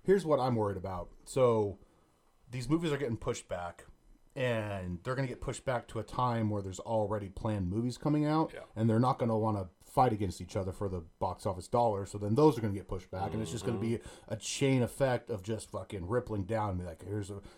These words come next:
Speaker 1: this gets delayed, and this gets delayed, and this gets delayed."
Speaker 2: All 'cause they want their own spot.
Speaker 1: Yes.
Speaker 2: Yeah.
Speaker 1: Yeah, I mean, we, we, we see it already, you know, in the past without a
Speaker 2: So we
Speaker 1: virus.
Speaker 2: see it without viruses.
Speaker 1: Yeah.
Speaker 2: Yeah.
Speaker 1: <laughs> People don't wanna deal with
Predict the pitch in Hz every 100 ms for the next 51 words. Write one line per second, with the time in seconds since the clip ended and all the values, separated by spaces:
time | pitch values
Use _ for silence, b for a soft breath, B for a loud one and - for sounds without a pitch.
0 | B 143 - 120 - 101 101 87 131 -
1 | 101 - 95 98 92 139 - 101 - 92
2 | 87 82 90 82 98 87 87 82 78 78
3 | 76 - 78 73 - 180 - - - -
4 | - 160 92 95 104 104 95 - 120 113
5 | 135 110 - 135 120 113 - 123 113 139
6 | 123 107 90 _ - 120 104 95 - 117
7 | 110 - _ 98 92 - 107 107 95 85
8 | 90 110 101 90 95 87 85 - 107 120
9 | 127 82 - 113 - - 120 139 120 110
10 | 123 120 110 113 101 117 113 104 98